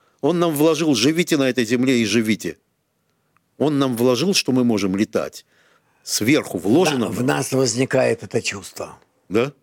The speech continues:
Speaker 2: Да, это, этот вопрос в нас возникает, и самое главное, все люди на земле, э, подталкивают нас к этому.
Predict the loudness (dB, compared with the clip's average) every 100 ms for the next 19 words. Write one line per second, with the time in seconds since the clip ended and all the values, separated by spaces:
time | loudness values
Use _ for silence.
0 | _ -10 -10 -10 -14 -4 -4 -2 -4 -2
1 | -4 -6 -8 -4 -4 -4 -6 _ _ _
2 | _ -14 -6 -4 -2 -2 -4 -4 -2 -2
3 | -2 -2 -2 -2 -2 -2 -2 0 0 0
4 | -2 -4 -10 _ _ _ _ _ -16 -4
5 | 0 2 2 2 2 0 0 0 2 2
6 | 0 -4 _ _ _ _ _ _ _ _
7 | _ _ -20 _ _ _ _ _ -6 -4
8 | -4 -8 -10 -12 -14 -14 -16 -18 -20 _
9 | _ -6 -6 -2 -2 0 0 -2 0 -2
10 | -6 -4 -4 -2 -4 -6 -10 -14 -14